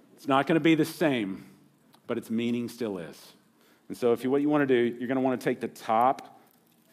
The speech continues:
thin layer and you'll peel that back. That'll expose the, the bread, and then the bottom will peel up and it'll expose the juice. But this is what we remember, y'all, as Christians. We are remembering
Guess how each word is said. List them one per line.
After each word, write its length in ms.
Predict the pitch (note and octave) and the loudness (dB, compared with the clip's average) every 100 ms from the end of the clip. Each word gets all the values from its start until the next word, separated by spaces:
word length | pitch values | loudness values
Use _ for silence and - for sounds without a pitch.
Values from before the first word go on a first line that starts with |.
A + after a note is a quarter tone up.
| _ | _
thin 340 | C3+ C#3 D3+ C3+ | 0 2 4 4
layer 380 | B2 A#2 A2+ A#2+ | 4 4 4 0
and 140 | A2+ | 0
you'll 120 | A2 | -4
peel 240 | G2+ A#2+ A#2 | -2 0 2
that 180 | A2+ | 2
back. 300 | A#2+ A#2+ A2+ | 2 2 0
That'll 200 | G#2+ G#2 | 0 -2
expose 480 | G2+ - A2 G#2+ G2+ | -4 -4 -2 -2 -4
the, 220 | G2+ F#2 F2+ | -6 -6 -6
the 80 | G2 | -10
bread, 460 | F2+ G#2 G#2 G#2+ G2+ | -4 0 2 0 -2
and 180 | G2+ G2 | -6 -8
then 100 | F#2 | -8
the 80 | |
bottom 640 | E2 G2 A#2 C3+ G#2 G2+ G#2 | -2 2 4 4 2 -4 -8
will 140 | F#2+ | -12
peel 320 | - G2+ F#2 | -8 -6 -4
up 180 | F2+ F2 | -4 -6
and 20 | |
it'll 100 | F2 | -12
expose 480 | F2 - F#2 F2 - - - - - | -14 -10 -10 -10 -16 -20 -20 -20 -20
the 60 | F#2 | -12
juice. 300 | F#2+ A#2+ A#2 | -4 -4 -4
But 100 | A#2 | -2
this 180 | C#3+ C#3+ | -2 -2
is 220 | B2+ - - - - | -8 -10 -20 -20 -4
what 260 | B2 C#3 C#3 | 2 2 2
we 120 | B2+ | 0
remember, 680 | A#2+ A#2 A#2 A#2+ A2 F#2+ - _ _ _ _ - | 0 0 -2 -2 -4 -6 -14 _ _ _ _ -4
y'all, 320 | A#2+ B2 A#2 | 0 0 0
as 200 | A#2+ - | -4 -8
Christians. 520 | - C#3 - A#2+ G#2 | -6 -6 -6 -8 -6
We 140 | C3 | -4
are 100 | C3 | -2
remembering 960 | B2 B2 A#2 B2 B2 C#3+ C3 A#2+ A2+ | -2 -4 -4 -4 -4 -4 -4 -4 -6